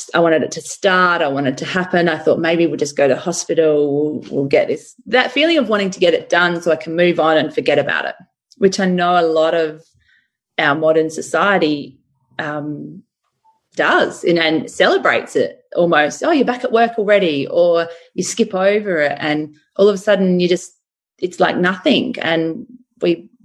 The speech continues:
we're busy back at work and we haven't actually processed the enormity of the fact that we'd bought a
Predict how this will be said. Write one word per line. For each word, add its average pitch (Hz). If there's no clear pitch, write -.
we're 165
busy 190
back 185
at 175
work 175
and 185
we 175
haven't 190
actually 165
processed 175
the 160
enormity 160
of 147
the 160
fact -
that -
we'd 202
bought 214
a 208